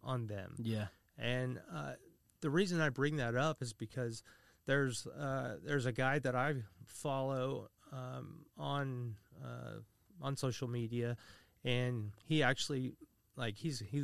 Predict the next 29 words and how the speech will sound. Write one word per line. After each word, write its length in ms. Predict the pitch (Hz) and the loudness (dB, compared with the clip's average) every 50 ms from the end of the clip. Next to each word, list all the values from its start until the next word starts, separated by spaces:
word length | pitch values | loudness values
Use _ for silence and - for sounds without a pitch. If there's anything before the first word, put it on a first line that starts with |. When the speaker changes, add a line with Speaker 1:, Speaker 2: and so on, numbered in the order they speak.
| 135 117 | 0 -2
Speaker 1:
he's 180 | 123 123 - | -4 -4 -2
got 160 | - 143 131 | 0 2 2
almost 280 | 127 123 113 104 - - | 2 2 0 -4 -6 -6
two 140 | - 143 131 | -6 -6 -4
million 340 | 123 120 123 120 113 98 98 | -2 -2 -2 -2 -2 -4 -4
followers, 640 | - 123 120 139 147 127 113 113 80 64 - - - - | -2 0 0 2 0 -2 -4 -6 -6 -6 -8 -10 -10 -10
and 400 | - - 135 127 120 110 107 101 101 | -8 -2 0 2 4 4 2 2 -2
Speaker 2:
Mm. 60 | 98 - - - - - _ _ _ _ _ | -4 -8 -12 -20 -20 -20 _ _ _ _ _
Speaker 1:
he, 300 | - 139 131 135 135 131 | -4 -2 -2 0 0 0
uh, 260 | 127 117 113 113 110 - - - - _ | 0 0 0 -2 -4 -6 -8 -14 -20 _
he 140 | _ - 165 | _ 0 2
l-, 160 | 151 135 123 82 | 2 2 0 2
recently 520 | 127 131 143 - - 170 117 95 123 120 104 | 2 2 2 4 2 0 0 0 0 0 0
switched 540 | - - - - 135 135 - - - - | 0 -2 -2 0 -2 0 0 -2 -6 -4
gears 680 | 110 113 117 131 156 156 117 98 92 95 104 - - - - _ _ - | -4 -2 0 0 2 0 0 0 -2 -4 -6 -8 -10 -14 -18 _ _ -18
from 640 | - - - 127 117 117 117 117 113 110 113 113 101 - _ _ _ _ _ _ _ - | -6 0 2 2 2 2 2 0 0 -2 -2 -4 -6 -8 _ _ _ _ _ _ _ 0
what 180 | 139 135 120 | 2 2 2
he 180 | 113 135 127 120 | 0 -2 -2 -2
talked 380 | - - 127 117 127 - - | -2 0 2 2 2 2 0
about 440 | 151 139 147 147 151 165 160 - - - - | 0 2 4 4 4 2 2 -2 -6 -8 -4
on 120 | 156 139 135 | -2 0 0
the 80 | 123 | 2
regular 580 | 120 120 127 139 151 160 175 196 208 220 208 - _ - - - - - _ _ - | 2 2 2 2 0 -2 -2 -2 -2 -4 -6 -8 _ -18 -20 -20 -20 -20 _ _ -8
to 600 | - - - 143 139 135 135 135 135 127 123 117 - - _ _ - | -6 -2 0 2 2 4 2 2 2 0 -2 -4 -6 -12 _ _ -6
a 100 | - 131 - | -6 -6 -2
completely 720 | - 135 120 110 - - 151 147 147 143 147 156 143 135 | 0 0 -2 -2 -2 0 0 0 0 0 -2 -2 -2 -2
different, 640 | 117 - 147 143 - - 135 131 123 127 127 - - _ _ 202 | 0 0 0 0 0 -2 -2 -2 -2 -2 -2 -6 -10 _ _ -10
uh, 380 | 135 123 117 117 113 113 113 107 107 107 101 _ _ _ _ _ _ _ _ _ _ _ _ - - - - | -6 -4 -4 -2 -2 -2 -4 -4 -8 -10 -14 _ _ _ _ _ _ _ _ _ _ _ _ -20 -20 -14 -8
like, 180 | 123 117 101 | -8 -8 -8